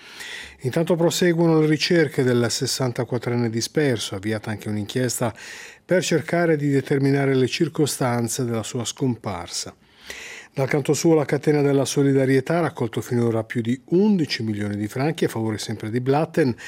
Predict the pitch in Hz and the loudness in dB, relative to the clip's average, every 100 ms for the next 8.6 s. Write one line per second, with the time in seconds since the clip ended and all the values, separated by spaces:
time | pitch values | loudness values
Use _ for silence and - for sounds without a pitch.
0 | - - - - - 160 147 185 180 160 | -16 -16 -18 -14 -4 -4 2 2 4 4
1 | 151 151 135 131 131 - 151 151 143 127 | 6 4 4 2 0 2 4 6 4 4
2 | 120 117 113 - 123 113 117 113 110 117 | 2 2 -2 0 0 0 0 -2 -2 -2
3 | 117 120 110 - 120 117 113 113 110 110 | 0 -2 -2 -4 -2 0 0 2 0 0
4 | 110 110 110 107 117 135 160 165 175 170 | 0 -2 -2 -2 -2 0 0 0 0 4
5 | 170 160 135 185 170 - 156 165 156 135 | 4 4 2 2 2 0 2 4 4 4
6 | 113 131 117 131 113 110 110 117 113 120 | 0 -2 -2 -2 -2 -2 0 0 0 -4
7 | 107 120 110 - 123 110 110 98 107 104 | -6 -4 -4 -2 -4 -4 -8 -6 -6 -4
8 | 104 107 - 127 110 85 | -4 -4 -2 -2 -2 -8